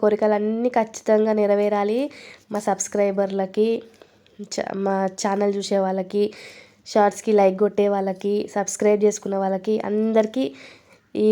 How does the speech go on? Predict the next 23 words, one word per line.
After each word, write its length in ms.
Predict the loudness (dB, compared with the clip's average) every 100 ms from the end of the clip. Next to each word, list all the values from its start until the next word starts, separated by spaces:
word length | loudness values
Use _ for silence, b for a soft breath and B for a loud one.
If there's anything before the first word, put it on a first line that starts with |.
| 6
ఏడుకొండలవాడు 680 | 4 2 2 2 4 2 0
స్వామి 400 | -2 -2 0 -2 -4 -6 -4
వారి 180 | -2 0 0
దయ 160 | 2 2
వల్ల 200 | 0 0 0 -2
అంద-, 500 | -4 -4 -2 0 0 0
అందరికీ 360 | -2 -2 -2 -4 -4
మంచి 180 | -2 0
జరగాలని 480 | 0 0 -2 -2 -2 -2
మనస్ఫూర్తిగా 640 | -2 -4 0 0 0 -2 -2
కోరుకుంటున్నా 580 | -2 -4 -8 -8 -8 -6 -6
అండి. 160 | -6 -6 B B B B -4
ఛానల్ని 380 | -2 0 2 0 -2
సపోర్ట్ 320 | -4 -4 -4 -6
చేసి 200 | -4 -4 -4
సబ్స్క్రైబ్ 480 | -6 -6 -4 -2 -2
చేసుకోండి. 480 | -6 -6 -8 -4 -4 -4 _ b b b b _ _ _ _ _ _ _ _ b b b b b
చూడండి 320 | -6 -4 -2 -2
ఆరతి 200 | -4 -6 -8
ఇచ్చేస్తున్నా 500 | -8 -10 -10 -8 -8 -8
దేవునికి. 440 | -8 -8 -8 -6 -6 -8 b b b b b b b b b b _
ఓం 360 | -2 0 2 0 -2
నమో 200 | -4 -2